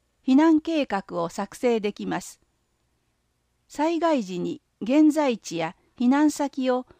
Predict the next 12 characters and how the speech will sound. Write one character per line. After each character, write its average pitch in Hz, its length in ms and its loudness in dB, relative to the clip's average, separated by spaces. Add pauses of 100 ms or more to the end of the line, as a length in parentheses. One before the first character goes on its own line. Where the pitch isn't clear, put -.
(160)
メ 277 300 2
ー 302 40 2
ル 294 120 0
で 285 340 0
連 226 240 -2
絡 220 280 -4
で 196 120 -6
き 185 140 -10
ま 165 140 -4
す。 - 240 -18 (2250)
丸 269 400 2
四、 240 380 0